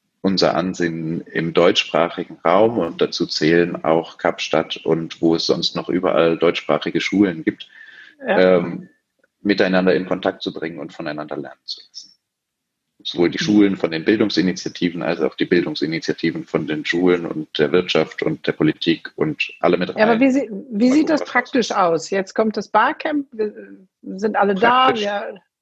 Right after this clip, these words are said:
Speaker 2: wir sprechen miteinander. Was passiert danach?
Speaker 1: Danach ist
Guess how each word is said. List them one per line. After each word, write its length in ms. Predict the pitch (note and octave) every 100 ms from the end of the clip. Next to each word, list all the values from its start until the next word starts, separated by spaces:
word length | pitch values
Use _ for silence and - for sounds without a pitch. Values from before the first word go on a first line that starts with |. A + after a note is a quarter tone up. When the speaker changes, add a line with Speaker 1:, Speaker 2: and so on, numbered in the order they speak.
| _ _ - _
Speaker 2:
wir 280 | G#3+ G3+ G3
sprechen 400 | - B3+ B3+ C4+
miteinander. 460 | C4+ C4 B3 A#3+ A3+
Was 140 | A3+
passiert 340 | B3 - B3+ B3
danach? 520 | G#3+ F3+ C3 C#3+ - - _ _ _ _ _ _ _ _ _ _ -
Speaker 1:
Danach 680 | - - F#2+ G2+ D3 F3
ist 520 | - C#3+ - - -